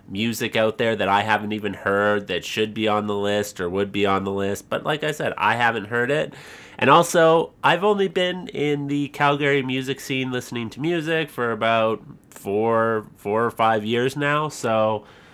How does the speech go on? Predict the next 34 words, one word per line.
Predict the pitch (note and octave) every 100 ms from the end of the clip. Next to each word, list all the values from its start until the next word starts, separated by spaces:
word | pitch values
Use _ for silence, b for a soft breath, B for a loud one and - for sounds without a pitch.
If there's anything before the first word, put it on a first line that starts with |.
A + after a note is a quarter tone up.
| B B -
that | A2 A2+
also | A2+ - A#2
kind | G#2 A2+ G#2
of | G2
influences, | G#2 G2+ G2 G#2 G2 F#2+ G2+ F#2+ F#2+ F#2+ F#2 - - - _ _ _ -
uh, | G2 F2+ F2
the | E2+ F2
top | - G2 -
ten | - F#2 F2 F2 F2 _ -
music | F#2 E2+ D#2+
releases | F2 F2 E2 E2+ E2 -
that | E2+
are | D#2+ E2
on | E2 E2 D#2+
my | D#2+ D#2
list. | E2+ G#2+ F#2 - - - B B B
Like | F#3+ G3+
I | D#3+
said, | A2+ G2+ G2+ -
these | A#2+ A2+
are | A#2+
my | G#2 G2+
opinions, | G2 - F2+ F2+ F2 F2 F2+ -
and | - E2 E2 E2+ E2
you | F2+ E2
can | F2
agree | F2+ C3
with | D3
them | D3 C#3+ C#3+ -
or | C3 C3 C3 C3
maybe | C3 C#3
not. | C#3 F#2+
Who | -
knows? | A2 F2 -